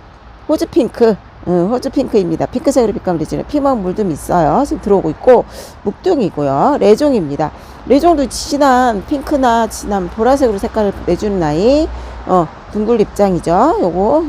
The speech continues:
들어가 있고, 호와이, 호와이도 붉게 물을 내주는, 처음에는 노란색으로 갔다가 맑은 빨강으로 색깔을 내주더라고요. 그다음에 이거는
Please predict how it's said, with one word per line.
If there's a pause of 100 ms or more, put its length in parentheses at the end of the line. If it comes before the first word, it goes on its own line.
들어가
있고, (380)
호와이, (260)
호와이도
붉게
물을
내주는, (300)
처음에는
노란색으로
갔다가 (320)
맑은
빨강으로
색깔을
내주더라고요. (320)
그다음에
이거는